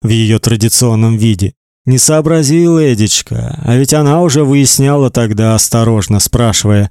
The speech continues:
«А что бы ты сказал, если бы?» Дальше следовало предложение, хихикающее предложение о ебущем её мальчике, которого я, в свою очередь, ебу в попку и всякие такие головоломные акробатические трюки.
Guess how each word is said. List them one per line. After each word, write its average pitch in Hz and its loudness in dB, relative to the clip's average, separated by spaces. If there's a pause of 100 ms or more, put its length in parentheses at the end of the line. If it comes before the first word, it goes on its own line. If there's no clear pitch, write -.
«А 143 -2
что - -2
бы 190 -2
ты 175 0
сказал, 143 0
если 165 0
бы?» 143 0 (260)
Дальше 208 -2
следовало 117 0
предложение, 120 0 (180)
хихикающее 117 0
предложение 117 0
о 135 -2
ебущем 120 0
её 110 0
мальчике, 165 0
которого 226 0
я, 170 2
в - -4
свою 131 2
очередь, 131 0
ебу 143 0
в - -10
попку 202 -2 (220)
и 220 0
всякие 180 0
такие 143 -2
головоломные 131 0
акробатические 117 -2
трюки. 113 -4